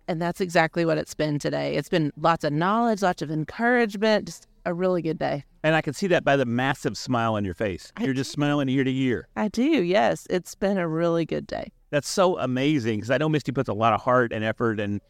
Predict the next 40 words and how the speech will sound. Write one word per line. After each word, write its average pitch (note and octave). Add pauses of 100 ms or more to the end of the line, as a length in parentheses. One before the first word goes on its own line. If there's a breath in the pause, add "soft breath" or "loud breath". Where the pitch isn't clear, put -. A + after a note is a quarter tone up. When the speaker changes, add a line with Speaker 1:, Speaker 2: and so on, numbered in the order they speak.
(160)
Speaker 2:
and A2
thought A#2+
into A#2+
putting C3
on A#2+
the A2+
conference, A#2+
and A2+
it's G2+
great B2+
to A#2+
have B2 (360)
consistent E3+ (480)
feedback F3+
from A#2+
folks A#2+
that C#3+
are C3+
saying D3+
the C3+
exact A2+
same B2+
thing B2
that A2
you're A#2
saying. A2
So A#2
it's -
really D3+
just C3
amazing G#2
to G2
hear G#2+ (300)
those B2+
testimonies A2
come A2+
from G#2
the G2+
event G2
itself. F#2+